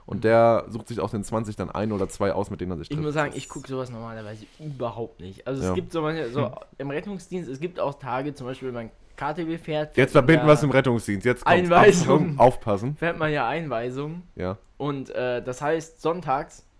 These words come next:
Speaker 2: ist kein Arzt da. Das
Speaker 1: Ja.
Speaker 2: heißt, der wird auch niemanden einweisen. Das heißt, es gibt nur den E B D und der fährt eh nicht hin, äh, sondern bleibt lieber zu Hause und sagt, „Rufen Sie den Rettungsdienst.“ Und das heißt, du als K T W bleibst eigentlich sonntags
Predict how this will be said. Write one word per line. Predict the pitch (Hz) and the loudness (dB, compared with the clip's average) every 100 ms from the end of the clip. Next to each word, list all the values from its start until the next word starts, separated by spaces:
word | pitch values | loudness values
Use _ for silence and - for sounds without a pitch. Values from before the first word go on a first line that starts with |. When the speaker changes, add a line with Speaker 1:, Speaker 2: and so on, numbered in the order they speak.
| _ | _
Speaker 2:
ist | 135 - | -18 -16
kein | - 147 | -12 -10
Arzt | 135 147 - 123 | -8 -10 -10 -8
da. | 135 170 - - | -6 -8 -16 -10
Das | 90 | -2
Speaker 1:
Ja. | 95 | -2
Speaker 2:
heißt, | 107 | -2
der | 139 | -2
wird | 131 | 0
auch | 135 | 0
niemanden | 139 143 156 185 | 0 -2 0 0
einweisen. | 185 127 90 90 196 - - | 0 -2 -4 -6 -14 -20 -18
Das | 120 | -10
heißt, | 123 123 123 | -8 -8 -12
es | 120 | -18
gibt | 123 | -10
nur | 135 131 | -6 -2
den | 127 | -2
E | 120 | -2
B | 113 | -4
D | 104 123 185 | -4 0 0
und | 117 131 - _ - | 0 -6 -12 _ -10
der | 117 | -10
fährt | 113 120 120 | -8 -8 -6
eh | 156 | -8
nicht | 175 | -8
hin, | 214 285 _ _ - - - - | -12 -14 _ _ -20 -20 -20 -4
äh, | 156 151 143 - - | 2 2 0 -4 -10
sondern | 85 143 139 | -8 -6 -4
bleibt | 123 127 131 | -4 -4 -6
lieber | 131 | -8
zu | 131 131 | -6 -4
Hause | 127 160 165 | -2 -2 -6
und | 135 | -8
sagt, | 143 143 147 | -8 -8 -8
„Rufen | 139 | -6
Sie | 135 | -4
den | 151 | 0
Rettungsdienst.“ | 175 160 120 - 107 95 _ _ - | 0 -2 -6 -12 -14 -14 _ _ -14
Und | |
das | 117 117 | -12 -8
heißt, | 120 - | -8 -6
du | 123 | -8
als | 113 | -8
K | - 113 | -12 -12
T | 143 | -10
W | 147 | -10
bleibst | - 110 107 - | -8 -10 -10 -12
eigentlich | 120 107 | -12 -10
sonntags | 107 120 117 - - | -10 -10 -12 -14 -20